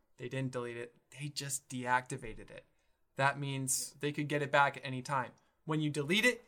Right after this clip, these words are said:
your account is over. It's gone. You cannot get it back. All of your followers, all the people you're following, it's over. So that's usually too big of a step for people to take. So what I recommend is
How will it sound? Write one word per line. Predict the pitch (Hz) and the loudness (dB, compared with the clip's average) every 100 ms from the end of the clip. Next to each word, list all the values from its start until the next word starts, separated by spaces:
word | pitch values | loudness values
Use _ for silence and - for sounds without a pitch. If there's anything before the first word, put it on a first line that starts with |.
| _ 156 | _ -2
your | 240 | 0
account | 269 302 139 | 4 6 6
is | 113 - | 4 0
over. | 170 180 135 123 | 6 6 4 0
It's | 190 151 | 0 0
gone. | 135 165 156 127 143 | 4 8 8 8 0
You | |
cannot | 220 185 131 151 160 | -4 -2 4 4 4
get | 147 156 | 2 0
it | 147 | 4
back. | 147 120 - | 4 4 2
All | 147 190 | 4 6
of | 180 | 4
your | 135 | 4
followers, | - 208 214 208 180 | 10 10 10 2 4
all | 165 | 2
the | 127 | 2
people | 202 214 | -4 0
you're | 214 | 0
following, | 214 214 214 220 220 _ _ _ _ _ | 6 6 6 0 -4 _ _ _ _ _
it's | 156 151 | 0 8
over. | 185 175 135 - _ _ _ _ - | 10 10 4 -10 _ _ _ _ -2
So | - 170 160 147 | 6 6 4 -2
that's | 180 208 | 0 2
usually | 254 254 269 | 0 0 -2
too | - 214 | -4 0
big | 202 180 | 0 0
of | |
a | 151 | -2
step | - 214 220 | 2 2 0
for | 139 | -8
people | 131 127 | -8 -8
to | 110 | -16
take. | - 101 - _ _ _ - | -14 -14 -16 _ _ _ -6
So | - | 0
what | 143 147 | 0 6
I | 170 240 | 6 6
recommend | 240 190 135 120 127 - | 4 2 0 -2 -6 -10
is | 117 117 - | -12 -10 -12